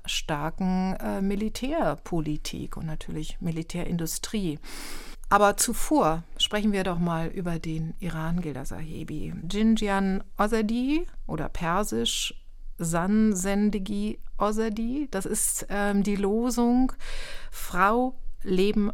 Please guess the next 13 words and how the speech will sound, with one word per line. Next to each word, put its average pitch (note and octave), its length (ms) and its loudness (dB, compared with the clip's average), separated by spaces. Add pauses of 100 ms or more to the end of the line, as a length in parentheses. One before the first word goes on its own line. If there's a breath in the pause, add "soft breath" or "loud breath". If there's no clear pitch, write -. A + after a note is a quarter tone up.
Freiheit, G3+ 760 0
äh, G3 240 -2
die G3 120 -2
Losung, G3+ 340 0
unter F#3 220 0
der F3+ 160 -2
die - 80 0
Menschen F3 300 0
im G3+ 80 -2
Iran E3+ 360 -2
seit E3+ 200 -4
September G#3+ 440 0
zweitausendzwei F3+ 1080 -2